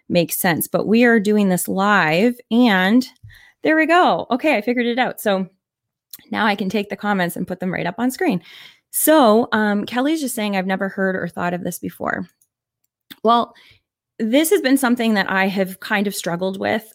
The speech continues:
um, for a long time because I've, I've lost friends because of it. Um, and now because of, like, mental health is such a huge,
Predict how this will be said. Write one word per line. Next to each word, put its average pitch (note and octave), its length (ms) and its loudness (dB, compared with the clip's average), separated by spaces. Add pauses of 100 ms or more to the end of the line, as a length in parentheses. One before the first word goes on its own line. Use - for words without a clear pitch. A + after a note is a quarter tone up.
um, F3+ 260 -2
for F3+ 160 -6
a F3+ 80 0
long E3+ 340 -2
time E3+ 360 -2
because F3+ 260 -2
I've, E3 220 -2 (280)
I've F#3 200 -2
lost D#3+ 380 0
friends F3+ 500 2
because B3+ 340 0
of C4 100 2
it. C4 280 2 (100)
Um, E3 540 -2 (560)
and F#3 500 2
now F#3 560 2
because F#3 440 -2
of, F3 280 -2 (100)
like, F3 320 -8
mental F#3+ 440 -2
health F#3+ 320 -6
is F3 120 -6
such - 460 -8
a F#3 80 -2
huge, A#3 720 0